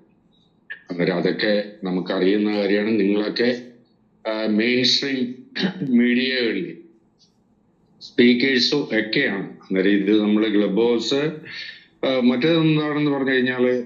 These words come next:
നമ്മള് മെയിൻ സ്ട്രീം മീഡിയ, അതിൽ ഇൻട്രസ്റ്റ് ഉള്ള ആൾക്കാരെ അതവിടെ കേട്ടുകൊണ്ടിരിക്കും. പക്ഷെ നമ്മള്, ആ, ഈ ക്ലബ് ഹൗസ് ഞാൻ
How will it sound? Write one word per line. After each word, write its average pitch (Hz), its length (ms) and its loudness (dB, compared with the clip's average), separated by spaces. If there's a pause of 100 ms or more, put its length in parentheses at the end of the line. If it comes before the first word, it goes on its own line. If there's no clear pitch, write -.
നമ്മള് 113 240 2
മെയിൻ 113 260 2
സ്ട്രീം 120 320 2 (280)
മീഡിയ, 107 360 4 (220)
അതിൽ 104 300 2
ഇൻട്രസ്റ്റ് 104 560 0
ഉള്ള 131 140 0
ആൾക്കാരെ 101 420 -2 (720)
അതവിടെ 120 280 2
കേട്ടുകൊണ്ടിരിക്കും. 120 720 2 (960)
പക്ഷെ 160 320 0 (220)
നമ്മള്, 104 560 0 (600)
ആ, 95 220 0
ഈ 95 420 4
ക്ലബ് 110 300 2
ഹൗസ് 156 300 -2
ഞാൻ 131 180 0